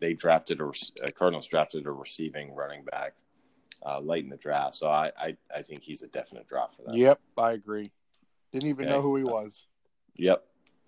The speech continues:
Speaker 1: <laughs> Mohamed Sanu, uh,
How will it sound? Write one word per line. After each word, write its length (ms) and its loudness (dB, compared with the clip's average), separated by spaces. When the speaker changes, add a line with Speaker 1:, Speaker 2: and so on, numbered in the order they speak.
Speaker 1:
<laughs> 420 -2
Mohamed 420 4
Sanu, 540 -6
uh, 300 -10